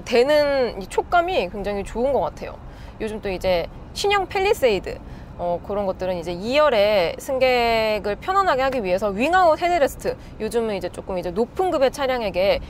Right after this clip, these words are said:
윙아웃 헤드레스트가 적용이 되는데 저는 그거보다 이 목베개 이게 더 편안하다고 생각이 듭니다.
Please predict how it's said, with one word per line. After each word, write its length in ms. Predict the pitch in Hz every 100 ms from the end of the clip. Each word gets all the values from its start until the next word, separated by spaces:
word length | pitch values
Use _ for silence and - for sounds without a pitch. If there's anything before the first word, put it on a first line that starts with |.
| - 208
윙아웃 460 | 254 320 330 294
헤드레스트가 760 | 330 302 330 285 - 254 220 202
적용이 340 | 202 196 208
되는데 460 | 190 175 185 233 - - - -
저는 400 | - 262 359 359
그거보다 560 | - 247 311 240 269 190
이 540 | - - 240 240 202 - -
목베개 640 | 196 254 - 330 302 - - - 262
이게 260 | 285 359
더 120 | 285
편안하다고 680 | 220 - 339 392 262 214 190
생각이 320 | 214 220 196
듭니다. 340 | 185 160 -